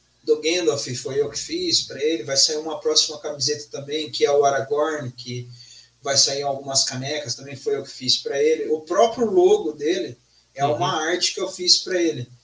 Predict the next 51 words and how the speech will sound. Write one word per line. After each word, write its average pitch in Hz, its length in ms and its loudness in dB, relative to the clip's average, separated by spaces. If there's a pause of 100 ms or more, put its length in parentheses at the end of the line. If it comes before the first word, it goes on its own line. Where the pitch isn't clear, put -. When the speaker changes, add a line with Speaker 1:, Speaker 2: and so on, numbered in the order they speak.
(260)
Speaker 1:
É - 40 -20
um 107 40 -16
Speaker 2:
Bacana. - 360 -2
Speaker 1:
desenho - 360 4
que 165 60 -2
eu 156 80 2
fiz - 220 2
pra 175 180 4
ele, 160 140 6
aquele, 147 520 0
o, 135 80 -16 (460)
o, 131 300 -14
o, 139 140 -18 (160)
o 131 80 -20
Bilbo, 135 380 -6
né, 139 200 -8 (100)
com 139 120 -20
o 131 120 -12
cachimbo 139 500 -4
assim, 165 440 0
foi 156 200 -8
eu 165 80 -4
que 165 80 -12
fiz. - 480 0 (240)
Speaker 2:
É 143 140 2
tipo - 260 6
Speaker 1:
E 165 40 6
Speaker 2:
dentro 202 240 10
Speaker 1:
aí 175 80 6
Speaker 2:
de 170 100 6
um 151 320 4
broche, 139 460 4
né? 151 240 4
Tipo - 280 -4
assim, 135 280 4
uma, 113 340 -8
uma, 110 80 -6 (180)
Speaker 1:
Isso, - 140 6
Speaker 2:
uma - 120 6
Speaker 1:
só - 80 6
Speaker 2:
representação. 139 460 2
Speaker 1:
eu 226 80 0
fiz - 40 -2
o 220 100 -12
desenho, 190 600 2
não 165 280 -2
Speaker 2:
Ah, 147 60 2
Speaker 1:
aquele 135 200 0
Speaker 2:
tá. 107 60 -6
Speaker 1:
broche 165 440 -2
lá. 151 240 -4